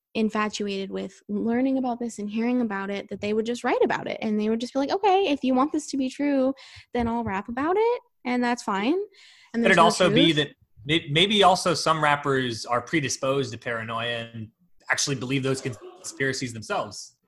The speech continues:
Speaker 1: Maybe, especially if, like, well, I don't know if it's true, but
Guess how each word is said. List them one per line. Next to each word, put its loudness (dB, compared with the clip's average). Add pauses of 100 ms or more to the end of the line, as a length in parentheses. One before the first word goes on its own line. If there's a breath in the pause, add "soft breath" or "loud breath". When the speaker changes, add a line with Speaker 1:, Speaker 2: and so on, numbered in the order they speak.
(120)
Speaker 1:
Maybe, 6
especially -2
if, -6
like, -8 (800)
well, -8 (140)
I -2
don't 2
know 2
if -4
it's -4
true, -4
but -4